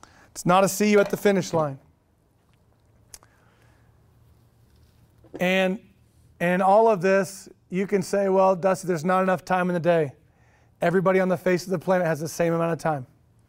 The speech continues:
Nobody has more time than you. Matter of fact, it's the most,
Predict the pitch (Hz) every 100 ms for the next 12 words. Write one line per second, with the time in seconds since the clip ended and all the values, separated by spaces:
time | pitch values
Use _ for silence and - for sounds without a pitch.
0 | _ _ _ _ _ _ _ - 175 190
1 | 180 156 170 190 185 202 202 202 214 185
2 | 185 180 190 190 156 175 180 180 -